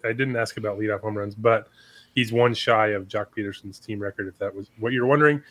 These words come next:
Um, just overall home runs, Mookie leads the team with nineteen. Uh, Max Muncy's second with eighteen. Um,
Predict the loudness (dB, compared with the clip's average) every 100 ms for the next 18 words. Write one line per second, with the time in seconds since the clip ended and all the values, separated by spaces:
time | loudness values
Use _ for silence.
0 | -20 -20 -20 _ 2 4 4 0 _ _
1 | -20 -20 _ _ _ -4 -2 4 4 6
2 | 6 6 4 2 0 -2 -6 -14 -16 -4
3 | -2 -2 -2 -2 -2 -8 -6 -4 -2 -2
4 | -2 -4 -4 -6 -4 -2 -4 -6 _ _
5 | _ -6 -2 2 2 0 -4 -8 -8 -4
6 | -4 -2 -4 -4 -4 -6 -4 -4 -2 -4
7 | -8 _ -20 _ -2 2 2 0 -6